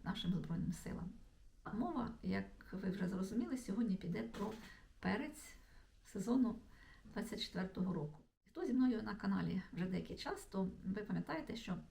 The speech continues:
на початку літа я гостювала у дітей, і у цей час, поки я гостювала, тут пронеслася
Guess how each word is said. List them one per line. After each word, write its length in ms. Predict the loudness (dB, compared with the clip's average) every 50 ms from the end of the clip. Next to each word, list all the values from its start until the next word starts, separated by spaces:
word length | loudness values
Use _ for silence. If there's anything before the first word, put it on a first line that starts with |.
| -4
на 100 | -2 -2
початку 380 | -2 -2 -4 -6 -6 -6 -4 -2
літа 260 | -2 -2 -2 -2 -4 -4 -8 -14 -20 -20 -20 -10 -2
я 140 | 0 2 2
гостювала 560 | 2 2 0 -4 -6 -4 0 2 2 2 2 -2 -6 -10 -14 -18 -20 -20 -20 -20 -20 -20 -20 -20 -20 -20 -20 -4 -2
у 60 | 0
дітей, 400 | 0 0 -2 -2 -2 -2 -2 -4 -8
і 180 | -10 -10 -10 -12 -14 -16 -18 -18 -18 -18 -18 -18 -18 -18 -18 -20 -20 -10 -10
у 60 | -10
цей 220 | -2 0 0 0
час, 180 | 2 0 -2 -2
поки 180 | -2 -2 0 2
я 60 | 2
гостювала, 500 | 2 0 -2 0 0 0 0 0 -2 -6 -6 -10 -16 -18 -18 -20 -20 -20 -20 -20 -20 -20 -20 -8 -6
тут 280 | -6 -6 -6 -8 -14 -16 -16 -18 -18 -18 -18 -20 -16 -4
пронеслася 760 | 0 2 4 4 4 2 0 -4 -4 -4 -2 0 0 0